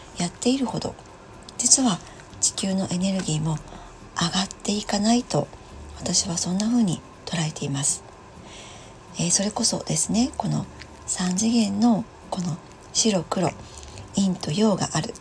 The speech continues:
まあ、こういった地球という世界、三次元の世界でネガティブはいらない、排除しましょうってやれば、それをやるほどその闇に包まれる。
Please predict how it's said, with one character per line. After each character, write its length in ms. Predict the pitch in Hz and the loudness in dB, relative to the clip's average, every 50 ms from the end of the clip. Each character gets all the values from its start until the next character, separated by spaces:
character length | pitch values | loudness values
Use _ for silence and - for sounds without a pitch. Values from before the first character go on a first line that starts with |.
| - - - - - - - - | -14 -16 -16 -16 -18 -12 -8 -6
ま 60 | 156 | -6
あ、 20 | 156 | -4
こ 180 | - - 160 | 0 0 2
う 60 | 170 | 2
い 100 | 165 165 | 2 0
っ 60 | 170 - | -2 -2
た 200 | - - 208 202 | -4 -4 -2 2
地 140 | - - - | 2 2 2
球 260 | - - - 208 240 | 2 0 0 0 0
と 160 | - - 160 156 | 2 2 0 2
い 120 | 143 139 | 2 2
う 60 | 120 - | 2 2
世 180 | - - - | 2 0 2
界、 240 | - - 151 131 - - - - - - - - - | 0 0 0 0 -2 -4 -12 -16 -14 -14 -14 -6 0
三 260 | - - 180 175 170 180 | 0 2 2 2 2 2
次 140 | 190 220 | 2 4
元 120 | 233 226 196 | 4 4 4
の 80 | 180 | 4
世 140 | 180 - 180 | 0 -2 -2
界 240 | - - 165 165 160 | -2 0 -2 0 2
で 220 | - 277 - 277 - - - - - - - - - - - - | 2 2 2 2 0 -8 -18 -18 -18 -18 -18 -18 -18 -10 -2 2
ネ 100 | 208 240 | 4 6
ガ 120 | 262 247 | 6 4
テ 140 | 233 - 170 | 2 2 -2
ィ 20 | 160 | -2
ブ 80 | 151 | -2
は 180 | 147 139 127 - | -2 -4 -2 -2
い 80 | 147 151 | -2 0
ら 140 | 160 165 165 | 0 2 2
な 140 | 180 175 | 2 2
い、 80 | 156 - - - - - - - - - | 2 0 -4 -10 -16 -16 -16 -16 -14 -8
排 220 | - - 214 220 - | -2 2 2 2 4
除 100 | - - | 4 4
し 160 | - - 170 | 4 4 4
ま 120 | 160 160 | 2 2
し 140 | 160 - - | 4 4 4
ょ 140 | 214 226 247 | 4 4 2
う 20 | |
っ 20 | 240 - - - - - - | 2 -2 -10 -18 -18 -16 -10
て 120 | - - 170 | -4 -2 -2
や 100 | 170 170 | 0 0
れ 120 | 202 175 | 0 0
ば、 240 | - 170 160 156 - - - - - - - - - - - | 0 0 0 -2 -2 -8 -14 -16 -16 -16 -16 -18 -16 -10 -6
そ 160 | - - 208 | -4 -2 0
れ 100 | 196 220 | 2 2
を 100 | 220 190 | 2 4
や 160 | 160 156 170 185 | 4 2 2 2
る 120 | 226 240 | 2 2
ほ 140 | 247 254 247 | 2 2 4
ど 200 | 254 277 247 - - - - - - - - | 4 4 2 2 -2 -10 -18 -18 -14 -8 -4
そ 140 | - 196 | 0 2
の 80 | 208 190 | 2 2
闇 320 | 160 156 160 185 226 262 | 2 2 2 4 6 6
に 140 | 254 220 - - - - - - - - - - - - | 6 6 4 0 -4 -16 -18 -18 -18 -20 -20 -20 -4 2
包 300 | - - - - - 233 | 2 4 4 6 6 8
ま 100 | 233 240 | 8 8
れ 140 | 233 247 233 | 8 8 6
る。 140 | 214 - | 4 2